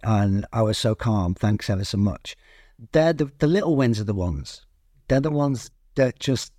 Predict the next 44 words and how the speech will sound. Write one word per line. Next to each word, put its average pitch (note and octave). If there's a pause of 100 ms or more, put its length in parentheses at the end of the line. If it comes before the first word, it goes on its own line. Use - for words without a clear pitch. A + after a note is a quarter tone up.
like B2
you A#2
say, A2+
that's A2
the A#2+
toolbox. C3
Use B2
the -
toolbox. -
And G#2+ (460)
people D3
reach C3+
out C#3
to -
me A#2+
over A#2+
Instagram G#2+
and, G#2
and A#2
things A#2
like G#2+
that. A2
And, G#2+ (840)
and D#3+
people A#3
are G2
really, D#3
a C3
lot E3
of C#3
them C3
are A2+ (340)
real D3
damaged D3
people. B2+ (520)
But, C3+ (100)
you D3+
know, C#3+
if C#3+
someone G3
reaches E3+
out F3+
to -
me, G#2